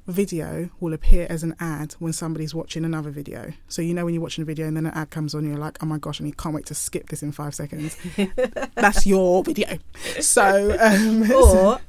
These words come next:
Speaker 2: oh, that's interesting.
Speaker 1: Well, this is what, this is, this is the thing.
Speaker 2: This is
Speaker 1: So
Speaker 2: the hope. <laughs>
Speaker 1: this is the hope, this is the dream. So your video appears. And I think the strategic thinking is what videos or channels or artists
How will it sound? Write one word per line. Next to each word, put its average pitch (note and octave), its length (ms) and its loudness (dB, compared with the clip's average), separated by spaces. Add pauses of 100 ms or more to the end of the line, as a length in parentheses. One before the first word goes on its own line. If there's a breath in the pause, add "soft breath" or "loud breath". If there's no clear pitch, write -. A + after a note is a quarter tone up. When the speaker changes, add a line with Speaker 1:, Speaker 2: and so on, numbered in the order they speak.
Speaker 2:
oh, B3 400 -4
that's - 240 -8
interesting. G#3+ 440 -2
Speaker 1:
Well, G3+ 300 4
this A#3 220 2
is A#3+ 140 0
what, A3 340 2
this C#4+ 220 -4
is, B3 220 -4
this A3 200 -4
is G3 120 -6
the G3 100 0
thing. F#3 240 -2
Speaker 2:
This G#3 80 -6
is - 60 -8
Speaker 1:
So G#3+ 80 2
Speaker 2:
the F#3+ 160 2
hope. A3+ 460 -4
<laughs> - 20 2
Speaker 1:
this C4 140 2
is B3 100 -4
the A3 100 0
hope, G3+ 220 0
this F3 120 -4
is G3 60 -8
the G3 60 -4
dream. E3+ 400 -2 (320 loud breath)
So G3 160 0
your G3 320 0
video F#3 260 -2
appears. E3+ 400 4
And F#3 220 -2
I F3+ 40 -2
think G3 340 -6
the F#3+ 100 -6
strategic A#3 880 -6
thinking F#3+ 800 -6
is E3 360 -6 (500 soft breath)
what A3 380 2 (220)
videos F3 640 -4
or E3 100 -6
channels F#3+ 840 -8
or D#3+ 240 -12
artists G3+ 720 -8